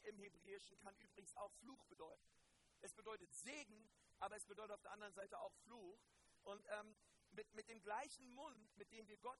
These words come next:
preisen, sagt die Bibel, können wir unseren Bruder fluchen. Und deswegen ist es so wichtig, dass diese Zunge, die Bibel sagt, hey, wer seine Zunge im Zaum hält,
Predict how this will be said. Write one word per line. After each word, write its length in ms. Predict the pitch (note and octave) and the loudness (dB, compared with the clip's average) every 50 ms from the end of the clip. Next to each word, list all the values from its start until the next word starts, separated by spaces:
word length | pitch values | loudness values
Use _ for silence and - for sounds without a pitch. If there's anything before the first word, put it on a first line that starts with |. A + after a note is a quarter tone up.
| - - - | -2 -2 4
preisen, 420 | A#3+ C4 C#4 C#4 B3+ F#3 F3+ F#3 F#3+ F#3+ - - - - | 4 6 6 6 4 0 -4 -10 -10 -12 -14 -16 -10 -2
sagt 260 | - G3+ G3+ - - | 0 2 2 2 0
die 60 | G3+ | -6
Bibel, 420 | F#3 A#3+ B3+ A3+ G3+ F#3+ G3 G3+ - - | -6 -4 -2 -2 -2 -2 -2 -4 -6 -4
können 200 | - A3+ A3+ A#3 | -2 -2 -2 -2
wir 100 | A3 G#3+ | -2 -6
unseren 300 | G#3+ G3 G3 F#3 G3+ - F#3 | -6 -4 -4 -4 -4 -4 -6
Bruder 320 | F3 G3+ A#3 G#3+ F#3+ F3+ | -8 -8 -2 0 0 0
fluchen. 380 | F3+ - A#3+ C#4 C4+ - - - - - - - - - - - - - - - - - - - - - - - - - - - | 0 -2 -8 -8 -8 -10 -12 -18 -18 -20 -20 -20 -20 -20 -20 -20 -20 -20 -20 -20 -20 -20 -20 -20 -20 -20 -20 -20 -20 -16 -8 -4
Und 100 | G3+ G#3 | 0 0
deswegen 300 | A#3+ A#3+ - C#4 C#4+ C4 | 0 0 0 -2 -2 -2
ist 120 | B3+ A3+ A#3 | -2 -2 0
es 120 | G#3+ - | 0 0
so 140 | B3 F#3+ F3+ | 0 0 -2
wichtig, 360 | B3+ D4+ - - A#3+ A#3 G#3 | -4 -4 -6 -6 -8 -8 -4
dass 240 | - A3 G3+ - - - | -2 -2 -2 -2 -4 -8
diese 280 | G3 G#3 G3+ F#3 E3+ - | -10 -12 -10 -8 -6 -4
Zunge, 560 | - - B3+ B3 D#4 C#4 A3+ G#3 G#3+ A#3+ A3+ - - - - - - - - - | -2 0 0 0 0 0 -2 -2 -2 -4 -6 -10 -18 -20 -20 -20 -20 -18 -14 -10
die 60 | A3 | -8
Bibel 200 | A3 A#3+ A#3 A3+ | -6 -4 -4 0
sagt, 260 | - A#3 A#3 A#3 - | 2 2 2 2 2
hey, 120 | A3+ A3 | 0 -2
wer 140 | G3 A3 G#3+ | 0 0 -2
seine 240 | G#3+ G#3+ G#3+ G#3 G3+ | -2 -2 -2 -2 -2
Zunge 340 | - - - B3+ D4+ D4+ D#4 C4+ | -2 -2 0 0 -2 -2 -4 -6
im 140 | A3+ G#3 - | -6 -6 -4
Zaum 360 | - - A#3 A3 A#3 B3+ A#3 | -4 -2 0 2 2 2 0
hält, 260 | G3 F3+ D#3 C3+ - | 0 -2 -2 -4 -6